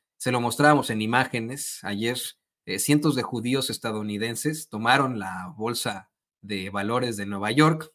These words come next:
para protestar en contra del genocidio en la Franja de Gaza y a raíz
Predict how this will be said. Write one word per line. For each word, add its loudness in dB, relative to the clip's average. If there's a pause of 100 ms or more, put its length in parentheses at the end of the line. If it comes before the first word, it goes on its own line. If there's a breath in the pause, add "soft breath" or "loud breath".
(140)
para 2
protestar 0 (640)
en -12
contra -2 (220 loud breath)
del -6
genocidio -4
en 0
la -2
Franja -4
de 2
Gaza 0
y -2
a -2
raíz 0